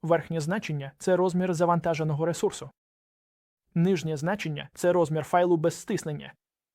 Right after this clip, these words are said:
Оскільки ці два значення однакові, це підтверджує, що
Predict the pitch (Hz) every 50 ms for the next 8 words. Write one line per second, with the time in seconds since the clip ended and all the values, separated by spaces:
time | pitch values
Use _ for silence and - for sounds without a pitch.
0 | _ _ _ _ _ _ _ - 170 156 - - 294 269 - 247 220 - - 202
1 | 160 156 170 160 139 160 175 175 - 175 165 165 170 165 160 156 175 165 170 220
2 | 220 202 202 185 - - - 190 190 - 202 - 180 185 170 151 139 147 151 139
3 | 135 - _ - - - 160 139